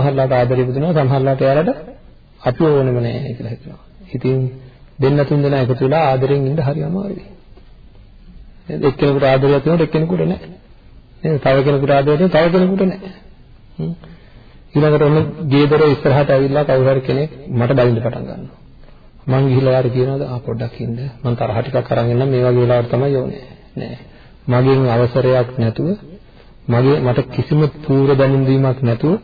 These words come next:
කොයි මොහොතක, කොයි වෙලාවක නොයේකුත් ප්‍රබල චේතනා, දුබල චේතනා වැඩක් කරගන්න බැරි වෙන ඒවා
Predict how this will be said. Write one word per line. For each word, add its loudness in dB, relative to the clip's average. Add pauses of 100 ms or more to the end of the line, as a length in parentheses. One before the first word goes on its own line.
(1200)
කොයි 2
මොහොතක, 0 (720)
කොයි 2
වෙලාවක 2 (380)
නොයේකුත් -2 (200)
ප්‍රබල 0
චේතනා, -2 (100)
දුබල -2
චේතනා -6 (540)
වැඩක් 0
කරගන්න 0
බැරි 2
වෙන 2
ඒවා -2